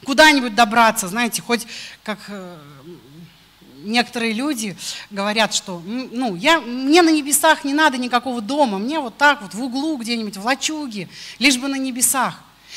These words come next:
Но знаете, Бог желает для нас лучшего. И здесь на земле, и там на небесах.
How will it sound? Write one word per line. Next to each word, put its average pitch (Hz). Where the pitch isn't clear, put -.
Но 262
знаете, 349
Бог 254
желает 254
для 226
нас 226
лучшего. 214
И 254
здесь 226
на 311
земле, 214
и -
там 208
на 208
небесах. 190